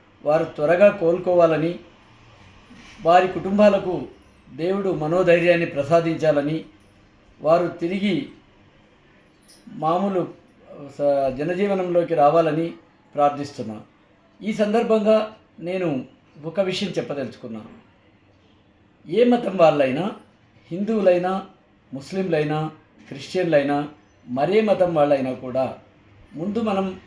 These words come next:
మానవులం, మన కులం మానవ కులం. కాబట్టి ఈ విషయాన్ని మనము మర్చిపోకూడదు. ఈరోజు ఈ చర్య మరొక్కసారి జరగకుండా ఏం చేయాలి అని సూచించడానికి మనకు భద్రతా,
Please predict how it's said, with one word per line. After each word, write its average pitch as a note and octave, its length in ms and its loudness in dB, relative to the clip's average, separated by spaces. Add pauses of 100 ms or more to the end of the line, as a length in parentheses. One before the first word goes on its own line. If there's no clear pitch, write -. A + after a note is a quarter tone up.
మానవులం, C#3+ 600 -2 (480)
మన E3 180 -4
కులం F#3 400 0
మానవ D3+ 360 2
కులం. A2 300 -8 (440)
కాబట్టి F3+ 320 -2
ఈ F3+ 60 -4
విషయాన్ని G3 480 0
మనము F3+ 360 -2
మర్చిపోకూడదు. C#3 600 -8 (460)
ఈరోజు A#3 560 0 (1200)
ఈ G3+ 280 -8
చర్య G3 340 4 (300)
మరొక్కసారి A3 720 -2
జరగకుండా F3+ 760 2 (460)
ఏం G#3 220 -2 (140)
చేయాలి G3+ 500 2 (340)
అని F#3+ 320 -4
సూచించడానికి F3 760 -2
మనకు D#3+ 320 -6
భద్రతా, D#3+ 640 2